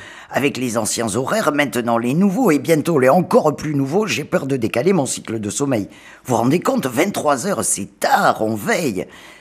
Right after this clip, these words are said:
Par contre, en ce moment, si nos ados demandent la permission de sortir, c'est bien. Pas de négociation sur l'horaire de retour. Tu rentres à vingt-trois heures,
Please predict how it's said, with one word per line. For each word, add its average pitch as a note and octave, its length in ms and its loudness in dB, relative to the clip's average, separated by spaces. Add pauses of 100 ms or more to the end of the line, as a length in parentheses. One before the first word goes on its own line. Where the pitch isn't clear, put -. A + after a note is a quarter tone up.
(180)
Par B3+ 140 2
contre, A#3 240 2
en G3 100 4
ce F#3+ 100 -2
moment, F3+ 360 4
si F#3+ 200 -2
nos G3+ 220 4
ados E3+ 200 4
demandent D3+ 300 2
la D#3 140 4
permission F3 400 2
de D3 80 -2
sortir, C#3+ 440 -4
c'est - 420 -2 (100)
bien. F2+ 320 -6 (400)
Pas A3+ 140 4
de A3 100 2
négociation F3 680 2
sur C3+ 160 -2
l'horaire C3+ 320 2
de A#2 80 -2
retour. G2 460 -4
Tu - 100 -6
rentres G3+ 300 2
à D3 40 2
vingt-trois F3+ 520 0
heures, D#3 220 2